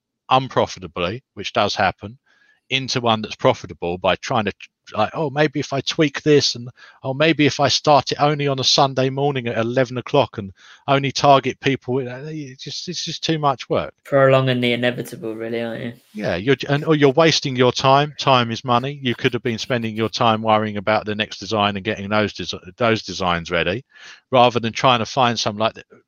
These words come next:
Speaker 1: believe me, there's no
Speaker 2: Mm.
Speaker 1: magic button in Facebook that, that, that, that's like the, that makes this, there's no magic setting that's gonna turn something that isn't selling into something that's selling. So, you know, do your own research, get out there, try other stuff.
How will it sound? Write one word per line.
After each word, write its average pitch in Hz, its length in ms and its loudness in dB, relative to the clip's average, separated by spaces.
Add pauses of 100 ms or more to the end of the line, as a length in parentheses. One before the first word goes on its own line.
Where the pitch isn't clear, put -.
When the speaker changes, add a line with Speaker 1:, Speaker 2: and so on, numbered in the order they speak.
Speaker 1:
believe 143 260 2
me, 82 120 -10
there's 101 200 -4
no 120 120 2
Speaker 2:
Mm. 120 60 -4
Speaker 1:
magic 113 320 -2
button 95 320 -2
in 85 80 -10
Facebook 82 480 -6 (1200)
that, 101 180 0 (120)
that, 87 180 -6 (140)
that, 90 160 -8 (100)
that's 90 260 -8
like 92 200 0
the, 80 200 -18 (180)
that 98 140 -8
makes 101 300 -2
this, - 200 -6 (200)
there's 98 160 -8
no 110 100 -4
magic 110 460 -2
setting 85 460 -2
that's - 160 -8
gonna 90 180 -4
turn 104 260 0
something 92 320 -2
that 95 80 -2
isn't 95 320 0
selling 80 380 -4 (320)
into 95 240 -6
something 82 340 -4
that's 71 200 -10
selling. 78 320 -8
So, 101 320 0 (2000)
you 139 80 0
know, 117 140 0 (460)
do 160 100 2
your 156 200 6
own 143 120 4
research, 135 540 -2
get 147 160 4
out 135 180 4
there, 117 180 2
try 147 300 4
other 131 140 2
stuff. - 500 -2